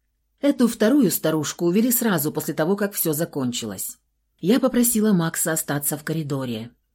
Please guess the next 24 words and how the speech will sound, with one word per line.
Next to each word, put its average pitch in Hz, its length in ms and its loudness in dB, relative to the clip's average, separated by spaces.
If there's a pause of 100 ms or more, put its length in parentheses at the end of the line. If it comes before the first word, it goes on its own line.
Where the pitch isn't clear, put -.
(200)
и 214 160 0
сама 175 420 4
вошла 147 360 -2
в - 80 -12
темную 139 380 -4
палату. 123 640 -10 (340)
Свет 220 400 0
горел 185 340 2
только 165 360 -2
в - 80 -18
коридоре. 131 600 -4 (240)
Одна 151 360 0
лампочка 196 600 0
на 185 100 2
несколько 139 480 -2
дверей. 120 540 -6 (420)
Холод 214 460 2
стоял 170 480 2
невероятный. 156 960 -2 (200)
Изморозь 202 520 2
покрывала 165 560 -2
окна 147 400 -6
серебряными 135 640 -4
узорами. 117 720 -8